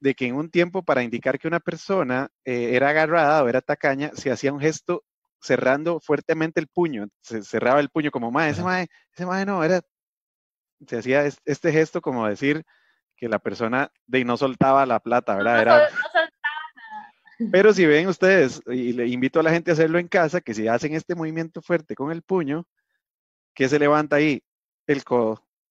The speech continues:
Speaker 1: Entonces, el gesto empezó luego, eh, o sea, se fue haciendo más hacia ir moviendo el codo, empinando el codo para indicar que la persona era agarrada,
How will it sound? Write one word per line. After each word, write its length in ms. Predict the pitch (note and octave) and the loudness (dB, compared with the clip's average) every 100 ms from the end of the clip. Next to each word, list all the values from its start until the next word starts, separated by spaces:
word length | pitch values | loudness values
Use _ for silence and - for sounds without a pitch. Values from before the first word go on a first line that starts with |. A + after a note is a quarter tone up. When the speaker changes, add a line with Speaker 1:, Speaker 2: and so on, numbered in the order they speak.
| _ - | _ -8
Speaker 1:
Entonces, 560 | C3 C3 A#2 A2+ - _ | -8 -6 -4 -4 -6 _
el 160 | A2+ A2 | -8 -2
gesto 480 | C3+ C#3 _ F3 G3 _ _ | -2 -2 _ -8 -8 _ _
empezó 480 | B2+ G#2+ A2+ B2 B2 _ | -12 -8 -4 -2 -4 _
luego, 480 | C3 C3+ C#3+ D#3+ F3+ _ | -4 0 2 0 -4 _
eh, 220 | C3 A#2 | -8 -8
o 40 | G#2+ | -6
sea, 120 | B2 | -6
se 100 | A2+ | -6
fue 140 | - A#2 | -4 -4
haciendo 320 | C#3 C3+ D3 | -2 -2 -4
más 300 | D3+ C#3+ D#3 | -4 -4 -4
hacia 420 | - B2 B2 A2+ - _ _ _ _ _ | -6 -4 -2 -2 -4 _ _ _ _ _
ir 220 | B2+ B2+ | -4 -2
moviendo 380 | C#3 C#3 C3+ C#3+ | -2 0 0 0
el 80 | D3+ | -2
codo, 200 | C#3+ D3 | 0 0
empinando 520 | D3+ C#3 A#2 A#2+ C3 D3 | 0 -2 -4 -2 -2 -2
el 80 | - | -2
codo 260 | C#3+ D#3 | -2 0
para 160 | D3+ B2+ | 0 -2
indicar 340 | A2+ A2 A#2 A#2+ | -2 -4 -4 -4
que 80 | |
la 100 | C3+ | -6
persona 340 | A#2+ G#2+ A#2+ A#2 | -6 -10 -10 -4
era 120 | C3+ | -2
agarrada, 520 | D3+ D#3+ D#3+ D3 F3+ | -2 -2 -2 -2 -4